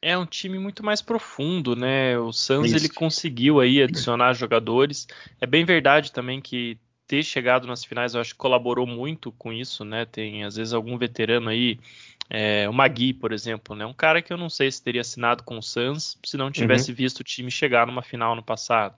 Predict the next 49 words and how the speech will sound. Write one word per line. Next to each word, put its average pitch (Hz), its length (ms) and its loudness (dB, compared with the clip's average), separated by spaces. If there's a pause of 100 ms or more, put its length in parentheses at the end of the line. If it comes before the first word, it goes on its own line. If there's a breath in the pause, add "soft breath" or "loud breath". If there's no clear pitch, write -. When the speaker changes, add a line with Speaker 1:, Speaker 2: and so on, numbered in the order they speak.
(120)
Speaker 1:
né? 107 680 -10
Falou, 113 200 -6
"Opa, 123 180 0
aqui 120 200 -8
é - 20 -2
um 113 80 -8
time 120 320 -10
que, 120 320 -4
que 117 120 -16
dá 117 140 0
pra - 160 -8
competir", 127 640 -4
né? 113 160 -4 (600 loud breath)
Mas 113 180 -2
também 123 240 0
fizeram 135 420 4
ali 131 120 0
um - 20 -4
movimento 135 500 -4
bem 131 160 0
legal 131 300 4
que 131 60 -6
eu 120 40 -8
gostei 117 240 -4
pra 131 140 -6
pegar 117 280 0
o 117 40 -2
Shemet, 131 500 -4
que - 60 -6
é 117 40 0
um 110 60 -6
cara 117 260 2
que, 113 340 -6 (520 loud breath)
é, 104 160 -14
eu 110 60 -6
gosto 135 320 2
muito 139 240 -8
desde 143 240 -2
que 151 60 -2
ele 131 100 0
é, 123 220 -4
ele 123 140 0
é 117 120 2
calouro 117 460 -2
lá 110 120 2
no 107 100 -8
Sixers, 123 520 -6
né? 117 160 -4
Mas 110 400 -6